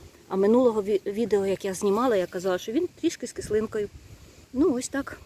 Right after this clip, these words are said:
інколи буває. Тож, ось такі наші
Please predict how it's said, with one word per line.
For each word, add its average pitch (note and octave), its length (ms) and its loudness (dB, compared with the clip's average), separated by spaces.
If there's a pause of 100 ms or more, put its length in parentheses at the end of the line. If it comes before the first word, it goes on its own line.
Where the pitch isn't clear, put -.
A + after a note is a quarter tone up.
(300)
інколи C4 360 4
буває. G3+ 540 -2 (1000)
Тож, A3 300 0 (320)
ось C#4+ 160 -4
такі A#3+ 260 -4
наші G3+ 380 -2